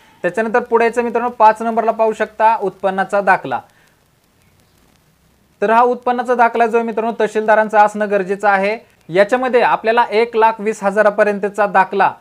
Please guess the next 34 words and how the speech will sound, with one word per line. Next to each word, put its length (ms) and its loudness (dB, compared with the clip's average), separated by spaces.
योजनेसाठी 680 0
पात्र 380 2
ठरू 220 -2
शकतो. 320 -8
त्याच्या 300 -4
पुढील 360 -2
दाखला 280 2
मित्रांनो 340 -2
आपल्याला 280 -2
या 60 -2
ठिकाणी 400 -6
योजनेसाठी 540 -2
ग्राह्य 300 0
धरण्यात 400 -4
येणार 280 -2
नाही. 220 -2
त्या-, 140 -6
त्याच्यामुळे 460 -2
एक 220 -4
लाख 220 2
वीस 280 -6
हजार 280 0
या 180 -2
उत्पन्नाच्या 600 -4
आतमधील 580 -4
जे 120 -2
दाखले 320 -2
असतील 380 -6
तेच 200 -6
या 140 -4
प्रकरणासाठी 640 -8
आपल्याला 260 -6
जोडायचे 460 -2
आहेत. 120 -6